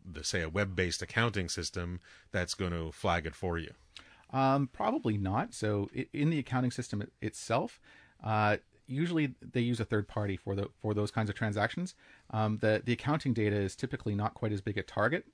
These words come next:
Speaker 2: um, f-, for hackers, and they, they typically, again, these days it's a little bit different because they do go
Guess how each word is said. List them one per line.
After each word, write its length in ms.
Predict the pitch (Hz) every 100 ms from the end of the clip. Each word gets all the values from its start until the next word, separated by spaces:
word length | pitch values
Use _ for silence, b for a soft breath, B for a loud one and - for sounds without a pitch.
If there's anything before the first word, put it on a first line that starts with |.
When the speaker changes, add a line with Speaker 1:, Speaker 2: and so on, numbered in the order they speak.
| b b b b -
Speaker 2:
um, 300 | 110 107 -
f-, 300 | _ - -
for 160 | 113
hackers, 480 | 95 101 - 107 -
and 180 | 107 101
they, 140 | 104
they 320 | 101 117 101 101 _
typically, 640 | - 185 - - 101 98 -
again, 380 | 113 107 107 -
these 140 | 123
days 160 | 123 101
it's 140 | 98
a 40 | 107
little 140 | 113
bit 100 | 101
different 280 | 95 - -
because 220 | - 101
they 80 | 104
do 140 | 107
go 200 | 107 101